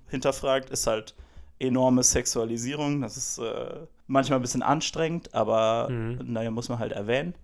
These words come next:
Speaker 1: Aber so viel davon, also diese, diese Tiefe, mit der man, in die man, also mit der man diese, in diese Charaktere abtaucht, ist einfach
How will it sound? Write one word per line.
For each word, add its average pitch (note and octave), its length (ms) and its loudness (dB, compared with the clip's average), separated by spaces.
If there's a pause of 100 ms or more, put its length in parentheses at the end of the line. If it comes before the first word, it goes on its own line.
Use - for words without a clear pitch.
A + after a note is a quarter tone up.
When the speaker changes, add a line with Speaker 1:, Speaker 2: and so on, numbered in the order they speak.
(420)
Speaker 1:
Aber B2 260 0
so C3+ 380 -2
viel C#3 220 -2
davon, A#2 200 -4
also A#2 180 0
diese, A#2+ 340 -2
diese A#2+ 460 -4
Tiefe, E3 460 0
mit A2+ 220 0
der B2 120 0
man, A#2+ 320 0 (140)
in B2+ 180 -4
die B2+ 120 -2
man, B2 400 0 (140)
also A2 180 -6
mit A#2 200 -6
der B2 80 2
man B2 120 0
diese, A#2+ 380 -4
in B2 160 -6
diese A#2+ 180 -6
Charaktere B2 640 -4
abtaucht, - 600 -2 (160)
ist - 400 -4
einfach B2 600 -6